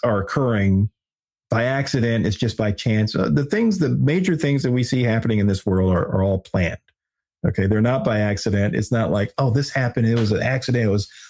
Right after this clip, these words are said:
horrible." It, no, a lot of this stuff is planned. And so if we're not of the mind to realize that this world lieth in wickedness, and that's not, I mean, the Most High is not a liar. And so if he says it is, then it is.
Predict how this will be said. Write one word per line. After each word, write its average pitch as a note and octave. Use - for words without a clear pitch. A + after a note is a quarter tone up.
horrible." D3+
It, C#3
no, F#3
a A#2
lot C3
of E3+
this D#3
stuff G2+
is G2+
planned. -
And A#2
so A2
if B2
we're C#3
not A#2+
of A2+
the A2
mind G2
to A2+
realize G2
that F#2+
this -
world F2+
lieth F#2
in G2
wickedness, G#2+
and B2
that's G3+
not, F#3+
I -
mean, C#3
the C3+
Most F#3
High F#3
is C#3+
not A2+
a F#2+
liar. A#2+
And A2
so A2
if G#2+
he E3+
says C#3+
it A#2+
is, A2
then G#2
it A#2
is. G#2+